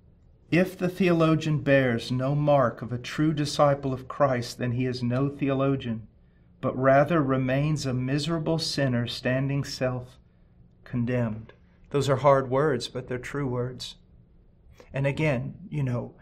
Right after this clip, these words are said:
how many times throughout the scriptures in different ways do we hear that the one who simply knows the word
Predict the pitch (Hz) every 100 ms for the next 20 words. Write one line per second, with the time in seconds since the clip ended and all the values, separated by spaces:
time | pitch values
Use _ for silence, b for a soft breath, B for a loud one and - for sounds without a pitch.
0 | b - 147 160 170 160 156 151 143 127
1 | - 135 135 131 - - 139 139 131 120
2 | 127 120 135 135 147 139 135 135 127 -
3 | - - - _ b b b 120 131 123
4 | 120 135 131 117 120 - - b b -
5 | - 127 139 147 135 151 156 147 147 -
6 | 151 143 135 135 139 147 151 165 143 123
7 | - 131 131 127 110 120